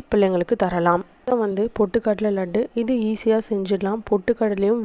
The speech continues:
வெல்லம், கொஞ்சம் nuts இருந்தா போதும். இது பிள்ளைங்க உடம்புக்கு ரொம்ப ஒரு சத்தான உணவு. அடுத்ததா பார்த்தீங்கன்னா வேர்க்கடலை சுண்டல். இதுல வந்து proteins, vitamins, minerals, good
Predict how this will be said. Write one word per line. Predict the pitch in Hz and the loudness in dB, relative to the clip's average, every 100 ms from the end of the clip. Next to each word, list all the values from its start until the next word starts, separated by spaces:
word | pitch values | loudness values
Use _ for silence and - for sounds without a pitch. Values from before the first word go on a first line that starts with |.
| 196 | 0
வெல்லம், | 196 208 226 214 | 2 2 2 0
கொஞ்சம் | 196 196 190 | 0 -2 0
nuts | 185 - 233 | -2 0 0
இருந்தா | 202 190 196 - | 0 0 0 2
போதும். | 185 180 185 - - - 240 | 0 2 -2 -6 -12 -2 2
இது | 247 - | 2 2
பிள்ளைங்க | 226 233 240 220 | 2 4 4 4
உடம்புக்கு | 190 190 175 220 196 | 4 2 2 2 2
ரொம்ப | 202 196 | 4 4
ஒரு | 202 - | 4 2
சத்தான | 190 - 185 214 190 | -2 2 4 4 4
உணவு. | 175 170 180 - _ _ _ _ _ _ _ - _ _ _ _ - 214 | 4 6 4 2 _ _ _ _ _ _ _ -20 _ _ _ _ -2 0
அடுத்ததா | 196 247 254 214 | 2 4 4 2
பார்த்தீங்கன்னா | 185 190 190 220 214 | 2 0 0 0 4
வேர்க்கடலை | 214 220 220 202 208 - | 4 4 2 2 0 -2
சுண்டல். | 190 185 196 254 - - _ | -4 0 0 -2 -8 -20 _
இதுல | 208 240 226 | -2 0 0
வந்து | 220 233 | 2 0
proteins, | - 202 185 233 247 - | 2 0 2 0 -2 -4
vitamins, | 190 202 202 240 233 - | -2 0 2 0 -2 -4
minerals, | 190 190 196 247 - 196 | -2 0 0 -2 -2 0
good | 226 | 0